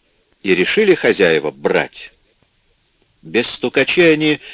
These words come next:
не знали точно, кого им надо, но всё же некоторые подозрения и соображения были. Да, может, тайком кто-то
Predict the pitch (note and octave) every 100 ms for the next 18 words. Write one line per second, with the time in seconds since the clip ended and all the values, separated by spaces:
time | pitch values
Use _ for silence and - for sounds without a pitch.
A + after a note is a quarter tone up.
0 | - - C3 A#2+ D3+ C#3+ C#3+ D3 C3 B2+
1 | A#2+ B2 A#2 A2+ C3 D#3+ G#2 D2+ - _
2 | _ _ _ _ - G#2+ - C3+ A#2 A#2
3 | A2+ A#2+ - A2 G#2+ G#2 G2+ F#2+ A2+ G#2
4 | G2+ G2+ G2 A2 F#2+ G#2 G2+ A#2+ B2 C#3
5 | C#3 C3 D2 C2 _ _ _ _ _ _
6 | _ _ _ _ _ _ E2 F2 F2 F#2
7 | - F#2 - G#2+ G2+ - F#2+ - F#2 E2+